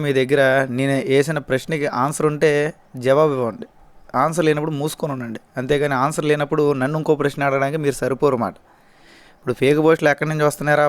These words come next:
బాబు అంటే మీ దగ్గర ఆన్సర్ లేదు, వదిలేయండి. డేట్లు మీకు ఎవరు చెప్తున్నారు అంటే దాని దగ్గర ఆన్సర్ లేదు, వదిలేయండి. నేను ఏ లీడర్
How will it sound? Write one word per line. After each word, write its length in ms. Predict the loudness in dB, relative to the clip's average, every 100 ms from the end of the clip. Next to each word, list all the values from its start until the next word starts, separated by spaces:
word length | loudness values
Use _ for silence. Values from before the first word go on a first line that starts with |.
| 2
బాబు 140 | 2 0
అంటే 120 | 0
మీ 60 | 0 2
దగ్గర 160 | 2 2
ఆన్సర్ 240 | 0 0 0
లేదు, 180 | -2 -6 -10 _ _ _ -20 _ _ _ -2
వదిలేయండి. 440 | 2 2 2 -2 -6 -8 _ _ _ _ -20 -4 2
డేట్లు 260 | 4 4 0
మీకు 120 | 2 2
ఎవరు 160 | 4 2
చెప్తున్నారు 400 | 0 0 2 2
అంటే 120 | 0 0 2
దాని 160 | 2 2
దగ్గర 160 | 2 2
ఆన్సర్ 260 | 0 -2 -2 -2
లేదు, 220 | -2 -4 -6 _ _ _ _ -2
వదిలేయండి. 440 | 0 2 2 0 -8 -12 _ -10
నేను 160 | -6 -2 2
ఏ 20 | 4
లీడర్ 260 | 4 4 2